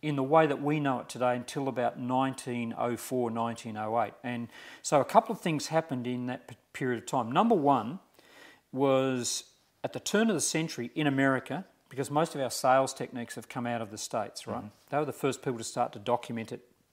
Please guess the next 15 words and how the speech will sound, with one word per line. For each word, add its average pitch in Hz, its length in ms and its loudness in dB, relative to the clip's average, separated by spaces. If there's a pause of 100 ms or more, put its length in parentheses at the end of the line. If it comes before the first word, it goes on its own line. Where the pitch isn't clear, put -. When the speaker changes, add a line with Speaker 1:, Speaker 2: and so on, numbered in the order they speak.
(100)
Speaker 1:
effectively, 110 600 -6 (100)
right? 139 120 -8 (220)
Apart 139 400 6
from 123 140 -6
this 117 140 -6
Scottish - 560 -2
life 120 280 4
assurance 110 380 -8
company, 101 320 -12 (300)
right? 120 120 -10 (680)
Um, 135 360 6 (1700)
in 143 140 -2
nineteen 180 400 8
oh 131 600 2
one 135 560 4